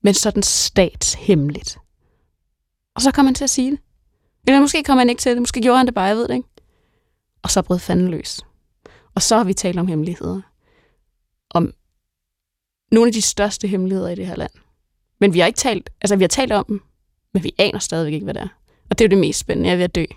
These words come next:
Jeg sidder på det yderste af stolen hver dag. Og jeg får det nok heller aldrig at vide.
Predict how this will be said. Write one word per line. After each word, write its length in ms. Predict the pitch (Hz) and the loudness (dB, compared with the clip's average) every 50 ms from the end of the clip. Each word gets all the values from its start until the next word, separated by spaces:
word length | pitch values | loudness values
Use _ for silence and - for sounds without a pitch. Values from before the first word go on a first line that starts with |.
| _ _ - | _ _ -6
Jeg 60 | 185 | -2
sidder 180 | - - 190 180 | 2 4 4 4
på 100 | - 202 | 2 0
det 80 | 202 - | -2 -2
yderste 280 | 190 165 185 - - 196 | -2 -2 -4 -4 -4 -6
af 60 | 202 | -4
stolen 260 | - - - - - | -4 -4 -4 -4 -4
hver 100 | - - | -4 -4
dag. 240 | 208 - - _ _ _ _ _ _ _ _ - | -6 -8 -10 _ _ _ _ _ _ _ _ 0
Og 60 | 220 | 0
jeg 80 | 226 | 2
får 100 | - 220 | 2 2
det 60 | 214 220 | 2 2
nok 140 | 214 254 | 2 0
heller 160 | 311 285 247 214 | 0 0 0 0
aldrig 180 | 185 160 147 | 0 0 -2
at 80 | 147 147 | -4 -4
vide. 280 | 160 185 208 247 247 | -4 -2 -2 -4 -4